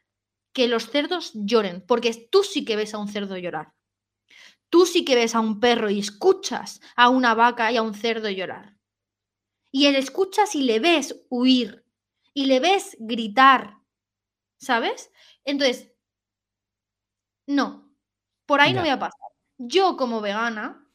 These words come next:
Speaker 1: siempre defenderé que si te importan las plantas, deja de comer animales, porque entonces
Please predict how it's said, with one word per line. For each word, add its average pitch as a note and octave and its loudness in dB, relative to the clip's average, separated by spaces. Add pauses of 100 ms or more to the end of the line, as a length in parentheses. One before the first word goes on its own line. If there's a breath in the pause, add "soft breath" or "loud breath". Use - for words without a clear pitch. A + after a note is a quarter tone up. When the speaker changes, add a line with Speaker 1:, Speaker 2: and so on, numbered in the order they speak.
(1200)
Speaker 1:
siempre E4+ -4
defenderé B3 -8
que C4+ -6
si C4+ -8
te C4 -6
importan F4 -4
las C#4+ -8
plantas, D4+ -6
deja D4 -6
de A#3 -6
comer A3 -8
animales, A3+ -6 (600 soft breath)
porque C4+ 0
entonces F4+ -6